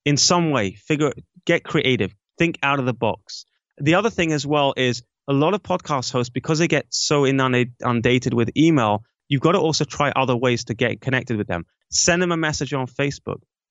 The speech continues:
Send them a message on LinkedIn. Find them on Instagram, Twitter. Some podcast hosts are way more accessible in their D Ms in Messenger or in, uh,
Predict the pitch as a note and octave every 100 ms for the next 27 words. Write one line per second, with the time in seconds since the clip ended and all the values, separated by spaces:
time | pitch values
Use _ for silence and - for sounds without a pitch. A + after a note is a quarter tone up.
0 | - - D#3+ D#3+ D3 C#3+ C#3+ C3+ C3+ C3
1 | B2+ - C3 G#2 - B2+ C#3 C3 - C#3
2 | - C#3 A2+ G2+ F#2+ - - C3+ - F#2
3 | - _ _ - - D3+ - D3+ C#3 C3
4 | C3+ B2 - - - A#2+ A2+ B2 D3 C#3+
5 | C3+ C3 - - B2 - A#2+ A2 G#2+ _
6 | _ _ B2+ A#2 A2+ A2+ C3 B2+ B2+ G#2+
7 | G2+ A2+ G#2+ A#2+ - A2+ A2+ A2 G2 A2
8 | G#2+ G2+ G#2 G2+ F#2+